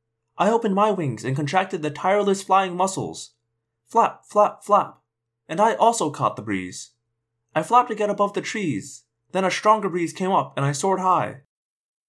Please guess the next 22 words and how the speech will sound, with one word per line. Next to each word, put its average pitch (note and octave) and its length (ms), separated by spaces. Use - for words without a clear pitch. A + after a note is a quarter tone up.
It's E3+ 160
like A3 120
stepping A#3 380
on G3+ 140
a E3+ 60
very G3 280
fast G#3+ 380
escalator. D3 680
Zoom! D#3+ 640
I D#3 100
flapped A#3 320
hard, A#2 420
wanting G3+ 340
the F#3+ 80
sensation E3 540
of A2+ 80
speed. - 480
Tobias G#3+ 460
was A3 120
ahead G#3 240
of E3 100
me, A2 280